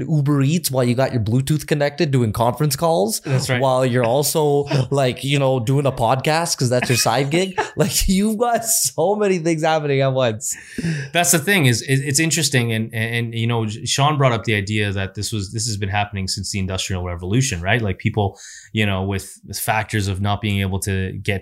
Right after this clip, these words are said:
Speaker 2: paid enough. So you're having to look for other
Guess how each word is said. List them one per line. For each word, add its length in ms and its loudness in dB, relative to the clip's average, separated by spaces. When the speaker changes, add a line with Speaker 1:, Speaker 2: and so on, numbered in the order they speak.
Speaker 2:
paid 320 2
enough. 540 2
So 160 -4
you're 140 0
having 300 0
to 100 -6
look 340 -4
for 180 -4
other 500 0